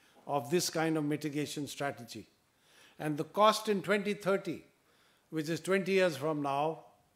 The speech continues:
will be less than three, three percent of the global G D P.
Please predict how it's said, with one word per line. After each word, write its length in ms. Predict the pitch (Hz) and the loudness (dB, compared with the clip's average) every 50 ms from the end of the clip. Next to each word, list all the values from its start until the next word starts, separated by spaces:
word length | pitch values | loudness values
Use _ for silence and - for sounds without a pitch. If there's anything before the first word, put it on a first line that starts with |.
| _ _ _ _ _ _ _ _ _ | _ _ _ _ _ _ _ _ _
will 180 | 156 175 180 | 2 2 2
be 160 | 170 156 175 170 | 2 2 2 2
less 360 | 170 170 202 220 214 - - | 6 6 6 6 6 4 2
than 260 | - 226 220 208 185 | 2 2 2 2 0
three, 340 | - - 214 214 208 190 180 - - - | -2 -2 -2 0 0 -2 -4 -8 -14 -4
three 180 | - 190 226 | 0 0 0
percent 480 | 208 220 196 185 - 175 160 156 151 - - | 2 0 -2 0 0 0 0 0 -2 -4 -4
of 160 | 151 156 135 | -4 -4 -4
the 60 | 151 | -4
global 300 | 135 123 143 147 135 135 | -4 -4 -4 -4 -2 -4
G 200 | 131 120 120 127 | -6 -6 -8 -10
D 140 | 117 123 110 | -8 -8 -10
P. 180 | 101 - 87 | -10 -12 -18